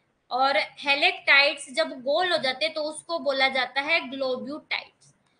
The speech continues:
बस आपको यही याद रखना है, mainly आपको ये याद रखना है, जितने भी depositional landform होते हैं underground water द्वारा, उसको बोला जाता है speleothum। फिर आपके होते हैं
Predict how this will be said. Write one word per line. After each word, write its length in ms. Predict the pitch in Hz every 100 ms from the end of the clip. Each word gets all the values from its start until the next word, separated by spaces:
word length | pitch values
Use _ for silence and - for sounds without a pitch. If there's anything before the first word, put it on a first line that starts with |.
| _ _ _ -
बस 280 | 247 339 359
आपको 280 | 330 339
यही 340 | 339 302 320 370
याद 240 | 339 302
रखना 280 | 269 262 302
है, 160 | 330 330
mainly 440 | 302 285 330 349
आपको 320 | 311 302 302 294
ये 140 | 285
याद 200 | 269 247
रखना 320 | 254 269 277
है, 180 | 285 311 - - -
जितने 400 | 233 285 330 370
भी 140 | 381 339
depositional 840 | 262 - 302 294 302 330 339 359 359
landform 460 | 320 320 320 302
होते 200 | 277 277
हैं 80 | 320
underground 680 | 311 302 339 254 269 311 311 269
water 260 | 269 302
द्वारा, 460 | 269 262 254 247 302
उसको 340 | 302 302 -
बोला 280 | 320 294 277
जाता 300 | 277 262 254
है 160 | 285 311
speleothum। 960 | 302 - 254 254 269 311 349 302 285 370 - - - _
फिर 120 | 349
आपके 340 | 330 320 320 330
होते 340 | 320 285 302
हैं 340 | 311 320 330